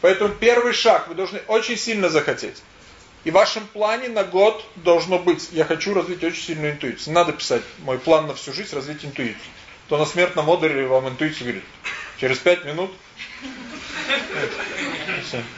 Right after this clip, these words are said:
И вы интуитивно к этому придёте. Надо пораньше к этому. Чтобы жизнь стала гармоничной, к этому надо прийти намного-намного раньше. Нескончаемый колонн.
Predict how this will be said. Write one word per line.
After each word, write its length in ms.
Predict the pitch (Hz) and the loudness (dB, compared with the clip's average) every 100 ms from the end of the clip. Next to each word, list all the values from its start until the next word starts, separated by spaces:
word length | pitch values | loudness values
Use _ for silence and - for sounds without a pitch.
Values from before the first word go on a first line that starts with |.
| - - - - | -18 -18 -16 -2
И 80 | |
вы 140 | 147 202 | 2 2
интуитивно 480 | 175 170 180 202 160 | 2 0 0 -2 0
к 40 | |
этому 240 | 160 160 | 2 0
придёте. 340 | 151 156 131 120 - - - - - - - - - | 0 2 2 0 -6 -10 -14 -20 -18 -18 -16 -18 0
Надо 240 | 185 220 220 | 4 4 6
пораньше 400 | 220 220 214 151 | 6 6 4 -8
к 80 | |
этому. 240 | 147 117 110 | -10 -10 -14
Чтобы 240 | - 156 | -12 -10
жизнь 220 | 165 226 | -8 -8
стала 500 | - - 190 180 127 - - | -2 4 6 6 2 -4 -2
гармоничной, 680 | 160 175 185 240 - 147 127 | 0 2 0 -2 -2 -2 0
к 80 | |
этому 220 | 180 190 180 | 0 -2 2
надо 200 | 180 175 | 2 4
прийти 280 | 185 - | 0 0
намного-намного 720 | 214 165 175 170 156 151 151 143 | -2 2 2 2 0 2 4 6
раньше. 340 | 139 135 - - - - - - - - - - - - - - - - | 4 2 -8 -14 -20 -20 -20 -20 -20 -20 -20 -20 -20 -20 -20 -20 -20 -16
Нескончаемый 720 | 120 - 113 110 156 160 143 | -12 -8 -6 0 0 0 -4
колонн. 280 | 139 139 127 | -6 -8 -8